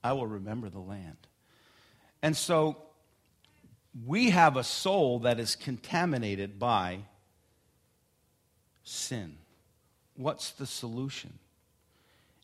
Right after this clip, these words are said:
It's the confession of our sins and the sins of our ancestors.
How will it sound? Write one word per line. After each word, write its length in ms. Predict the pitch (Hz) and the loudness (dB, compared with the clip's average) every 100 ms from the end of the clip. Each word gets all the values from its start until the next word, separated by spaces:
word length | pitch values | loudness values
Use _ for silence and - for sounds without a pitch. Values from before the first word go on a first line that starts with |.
| _ | _
It's 220 | 139 - | -6 -4
the 120 | - 127 | -10 -10
confession 680 | 135 113 - 147 143 131 | -8 -6 -2 0 0 -4
of 120 | 113 107 | -4 -4
our 140 | 104 | -6
sins 460 | - - 143 135 120 | -6 -6 -4 -4 -4
and 180 | 139 | -4
the 60 | 117 | -4
sins 340 | - 127 123 | -6 -6 -6
of 120 | 107 110 | -8 -8
our 100 | 123 | -8
ancestors. 800 | 160 - 151 - - - - | -8 -10 -14 -16 -20 -20 -18